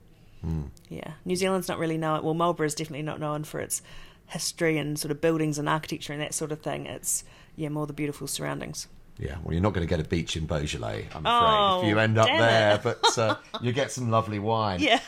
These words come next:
Speaker 1: Talking of which, um, we always ask our guests what their desert island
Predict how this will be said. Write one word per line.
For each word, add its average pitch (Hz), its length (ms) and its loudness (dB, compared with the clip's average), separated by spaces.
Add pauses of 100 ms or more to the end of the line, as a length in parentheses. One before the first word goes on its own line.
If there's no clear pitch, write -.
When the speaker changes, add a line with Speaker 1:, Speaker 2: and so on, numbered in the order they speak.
(100)
Speaker 1:
Talking 156 340 6
of 110 120 2
which, - 540 4
um, 117 260 8
we 127 180 6
always 135 240 8
ask 107 340 6
our 98 140 6
guests 98 420 2
what 101 180 0
their 92 120 0
desert 104 480 2
island 90 520 2